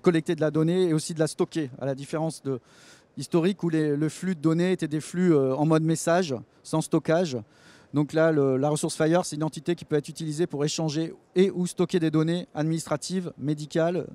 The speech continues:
et cliniques. Donc le fire, pour simplifier, permet de simplifier l'usage de la donnée, euh, au travers d'une meilleure interopérabilité entre les logiciels de santé, une garantie de la cohérence des données. Une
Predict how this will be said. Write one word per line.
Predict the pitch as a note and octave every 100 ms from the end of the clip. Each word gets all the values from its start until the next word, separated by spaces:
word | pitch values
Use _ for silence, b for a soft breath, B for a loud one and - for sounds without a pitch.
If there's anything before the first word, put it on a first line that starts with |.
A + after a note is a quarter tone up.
| -
et | D3
cliniques. | - D#3 C#3 - A#2 _ _ _ _ _ _ _ _ _ _ _ _ _ b b b _ _ _ _ _ _ _ _ _ _ _ _ _ b b b b b _ _ _ _ _ _ _ _ _ _ _ _ -
Donc | D#3 D#3 _ - -
le | C#3+
fire, | C#3 F#3 F#3+ F3
pour | - D3
simplifier, | - E3+ F3 D#3+ F3+
permet | - F3 F3+
de |
simplifier | - F3 E3+ E3+
l'usage | E3+ D3+ E3 D3
de |
la | D#3
donnée, | D3 D#3 G3+ - _ b b b _ _ _
euh, | A#2+
au | C#3
travers | E3 E3+
d'une | E3
meilleure | E3 E3
interopérabilité | E3 D#3 D#3+ D#3+ D#3 D3+ E3+
entre | D3+ C3+ D3+
les | D3
logiciels | D3 C#3 D3 D3
de | D3
santé, | D3+ D3 D#3+ E3+ - -
une | C3+
garantie | C#3 D3+ D#3 G3
de |
la | D#3+
cohérence | - D#3 D#3 D3
des | D#3
données. | D#3 D3 C3 _ _ _ b b b b b b b
Une | C3